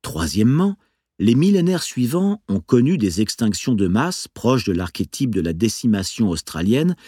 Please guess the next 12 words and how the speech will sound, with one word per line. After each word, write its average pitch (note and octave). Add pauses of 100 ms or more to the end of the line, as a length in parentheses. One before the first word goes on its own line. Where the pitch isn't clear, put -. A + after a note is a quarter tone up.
(200)
chaque -
fois F3+
qu'une D3
population B2+
a F#2+
colonisé A2
une G2+
autre C3+
partie -
du F#2
monde G#2+
extérieur. C2